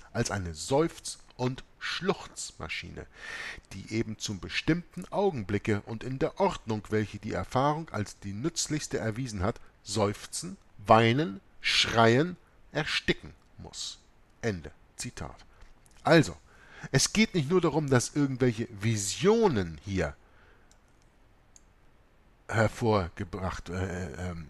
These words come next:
ähm, eingegeben werden, dass man sich, äh, in, in, in Visionen reinleben muss durch diese ganze Indoktrination. Nein, da gehört auch noch zu, dass man dann auf die bestimmte Art und Weise atmen muss und alles drum und dran. Und das ist die Kontrale,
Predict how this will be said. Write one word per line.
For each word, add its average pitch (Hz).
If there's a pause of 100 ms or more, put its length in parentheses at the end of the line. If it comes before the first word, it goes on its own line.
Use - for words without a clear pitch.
(100)
ähm, 80 (600)
eingegeben 101
werden, 120
dass 123
man 107
sich, 98 (160)
äh, 101
in, 104
in, 101
in 95
Visionen 117
reinleben 95
muss 156 (440)
durch 123
diese 101
ganze 104
Indoktrination. 101
Nein, 156
da 120
gehört 104
auch 113
noch 110
zu, -
dass 120
man 110
dann 110 (340)
auf 120
die 120
bestimmte 110
Art 113
und 113
Weise 113 (140)
atmen 147
muss - (120)
und 87
alles 85
drum 87
und 85
dran. 82
Und 98
das 123
ist -
die 135
Kontrale, 135